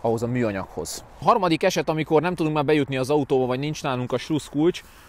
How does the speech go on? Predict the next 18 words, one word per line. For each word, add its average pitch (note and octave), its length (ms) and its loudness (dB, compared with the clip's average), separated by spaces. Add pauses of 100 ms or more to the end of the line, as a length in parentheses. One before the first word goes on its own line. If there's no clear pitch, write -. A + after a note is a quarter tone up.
akkor - 260 -4
itt - 180 -4
a C#3+ 80 -8
vezető E3 420 -4
oldalon, D3+ 720 2 (600)
ö, C3 240 2
elől D#3 360 2
a C3+ 60 0
lökhárító C#3+ 720 0
aljába B2+ 580 -2
van D#3+ 140 -4
egy B2 140 -4
aprócska B2+ 520 -4
műanyag, B2 480 -6
itt B2 160 -10
az A2+ 100 0 (200)
úgymond B2+ 300 0
szellőzőnél. A#2+ 880 2